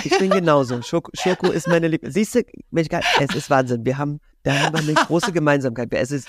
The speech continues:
Speaker 1: wir sollten uns dann wirklich mal zum, nicht nur zum Frühstück
Speaker 2: Ja.
Speaker 1: treffen, sondern auch mal zum Eis.
Speaker 2: Oh,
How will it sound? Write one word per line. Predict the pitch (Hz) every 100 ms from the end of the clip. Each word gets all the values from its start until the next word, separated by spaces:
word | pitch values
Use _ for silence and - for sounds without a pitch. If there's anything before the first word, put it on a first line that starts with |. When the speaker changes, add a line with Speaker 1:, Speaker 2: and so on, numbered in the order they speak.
| -
Speaker 1:
wir | 143
sollten | 131 170 175
uns | 156
dann | - 147 135
wirklich | 151 -
mal | 147
zum, | - 139 - _ _
nicht | 147 147
nur | 147
zum | - 113
Frühstück | 165 175 165 -
Speaker 2:
Ja. |
Speaker 1:
treffen, | - 160 160
sondern | 143 139
auch | 120
mal | 127
zum | - 120
Eis. | 95 92 - - _
Speaker 2:
Oh, | -